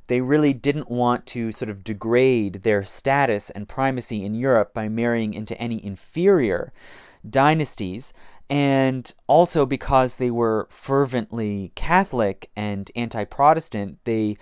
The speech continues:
sort of cut the entire Protestant section of Europe out of their pool of potential, uh, marriage partners, and they ended up becoming a severely inbred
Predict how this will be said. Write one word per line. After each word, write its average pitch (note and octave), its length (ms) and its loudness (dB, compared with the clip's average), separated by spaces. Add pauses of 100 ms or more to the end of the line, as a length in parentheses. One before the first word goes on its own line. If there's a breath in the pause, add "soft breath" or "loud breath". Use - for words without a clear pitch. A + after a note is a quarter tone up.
(240 loud breath)
sort B2+ 220 0
of - 160 -2
cut - 340 4
the B2+ 140 -4
entire C3 380 0
Protestant B2 580 0
section B2 400 -4
of G2+ 120 -8
Europe A2+ 360 2 (100)
out C3+ 180 4
of B2+ 140 0
their G#2 280 4
pool B2+ 380 0
of G#2 140 -4
potential, A2 680 -4 (560 loud breath)
uh, F#2 220 -4
marriage D#3+ 420 2
partners, A2 480 0
and B2+ 140 -4
they C3+ 80 0
ended E3 220 2
up D3+ 120 6
becoming C3 400 -4
a A#2 60 -2
severely D3 720 2
inbred A2+ 640 0